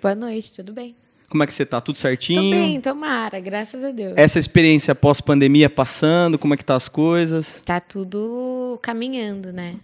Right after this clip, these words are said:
Speaker 1: Na verdade, eu tava ansiosa pra voltar a fazer show, agora as coisas tão
Speaker 2: Voltou?
Speaker 1: É, voltei. Fiz o primeiro recentemente,
Speaker 2: Uhum.
Speaker 1: agora as coisas tão começando a se encaminhar. Graças a Deus.
Speaker 2: Ô, Rai, você canta há quantos anos?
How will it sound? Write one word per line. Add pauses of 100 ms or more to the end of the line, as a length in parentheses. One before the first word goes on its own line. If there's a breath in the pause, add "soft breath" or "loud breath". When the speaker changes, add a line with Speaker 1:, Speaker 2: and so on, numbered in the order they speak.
(200)
Speaker 1:
Na
verdade,
eu
tava
ansiosa
pra
voltar
a
fazer
show,
agora
as
coisas
tão
Speaker 2:
Voltou? (320 loud breath)
Speaker 1:
É,
voltei.
Fiz
o
primeiro
recentemente,
Speaker 2:
Uhum.
Speaker 1:
agora
as
coisas
tão (120)
começando
a
se
encaminhar. (100)
Graças
a
Deus.
Speaker 2:
Ô,
Rai,
você
canta
há
quantos
anos?